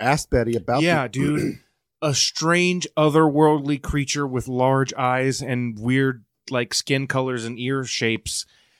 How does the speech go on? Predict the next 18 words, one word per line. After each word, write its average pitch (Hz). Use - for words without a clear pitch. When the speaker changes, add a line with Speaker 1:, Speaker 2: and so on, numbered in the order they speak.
Speaker 2:
have 135
been 139
abducting 135
us 127
since -
the 127
days 135
before 139
written 123
language, 117
and 131
we 127
just 139
called 143
them, 127
like, 113
the 107
gods 110